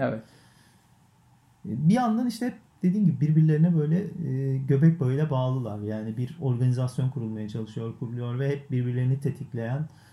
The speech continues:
Speaker 2: e, yüz yıllık çok büyük bir ülke tarihine, e,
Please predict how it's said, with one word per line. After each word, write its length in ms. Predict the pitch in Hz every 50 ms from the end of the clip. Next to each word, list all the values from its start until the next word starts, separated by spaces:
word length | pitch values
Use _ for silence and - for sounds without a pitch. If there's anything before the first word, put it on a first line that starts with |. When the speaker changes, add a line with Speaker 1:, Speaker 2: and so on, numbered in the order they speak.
| - - _ _ -
Speaker 2:
e, 400 | 131 110 113 110 107 110 107 107 104 104 - - _ _ _ _ _ _ _ - 120
yüz 340 | 123 123 151 156 143 131 120
yıllık 380 | 110 104 107 131 151 - -
çok 260 | - 139 135 135 -
büyük 160 | 131 127 131 -
bir 100 | 127 - -
ülke 300 | 127 123 117 - 156 139
tarihine, 640 | - 131 113 113 110 113 117 120 123 127 131 - - - - -
e, 100 | - 147